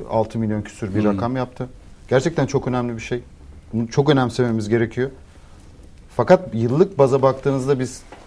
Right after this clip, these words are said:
Speaker 1: belli kesilen bilet fiyatını aşamıyoruz. Yani dolayısıyla bu yapımcıları geri iten bir şey. Ya ben şunu düşünebiliyorum. Ee, şimdi tarihi bir film çalışıyorum iki senedir.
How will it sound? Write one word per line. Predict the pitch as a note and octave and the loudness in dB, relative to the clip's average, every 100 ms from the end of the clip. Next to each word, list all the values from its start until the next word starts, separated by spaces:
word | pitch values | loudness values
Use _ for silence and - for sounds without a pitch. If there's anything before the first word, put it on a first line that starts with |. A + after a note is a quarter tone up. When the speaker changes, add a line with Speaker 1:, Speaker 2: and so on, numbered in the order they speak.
| - - - - - - - - - | -20 -20 -20 -20 -20 -16 -16 -16 -8
Speaker 1:
belli | G#2 A#2+ C3 E3 | 2 4 4 2
kesilen | E3 C3 C3+ C#3 C3+ - - - - - - - G#2+ | 2 2 4 4 4 -4 -14 -20 -20 -20 -20 -14 -2
bilet | A2 D3+ | 0 2
fiyatını | C#3+ B2+ C3 B2 | 2 -2 -2 -4
aşamıyoruz. | - A#2 G2 F2 F#2+ | -4 -4 -4 -4 -2
Yani | A2 G#2+ | -2 0
dolayısıyla | B2+ D#3 F#3+ E3 | 0 0 -2 0
bu | C#3 | 2
yapımcıları | C#3 D3 C#3+ D3+ D3 | 0 -2 0 0 2
geri | B2+ C3 | 0 0
iten | A2+ G2 E2+ | -2 -6 -8
bir | - | -10
şey. | - - - - - - - - - | -14 -16 -20 -20 -20 -20 -20 -8 2
Ya | B2+ | 6
ben | C#3+ D3+ | 8 6
şunu | D#3 D#3+ | 4 -2
düşünebiliyorum. | D#3 - D3 D3 D3+ A2+ - - - - - - - - | -2 0 0 2 4 2 0 -10 -20 -20 -20 -20 -18 -6
Ee, | A2 A2 A2 A2 - - | -2 0 -2 -4 -8 -14
şimdi | - B2 | -6 0
tarihi | C#3 C#3 E3 D3+ | 6 8 6 2
bir | |
film | - A#2+ | -2 -2
çalışıyorum | G#2 A2+ G#2+ - A2 G#2+ | -2 -4 -4 -2 -2 -2
iki | G#2+ - | -6 -6
senedir. | A2 G#2+ D3 - | -4 -4 -8 -12